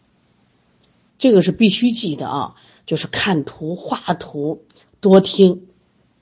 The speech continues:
它其实不是难，是因为我们接触的太少，反复听几次就会了啊。我们在这个经络学上，你看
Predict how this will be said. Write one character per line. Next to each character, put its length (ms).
它 140
其 180
实 80
不 160
是 160
难， 400
是 160
因 120
为 40
我 220
们 180
接 300
触 100
的 100
太 260
少， 360
反 260
复 160
听 240
几 140
次 240
就 120
会 220
了 100
啊。 240
我 140
们 200
在 240
这 200
个 140
经 300
络 120
学 240
上， 280
你 80
看 260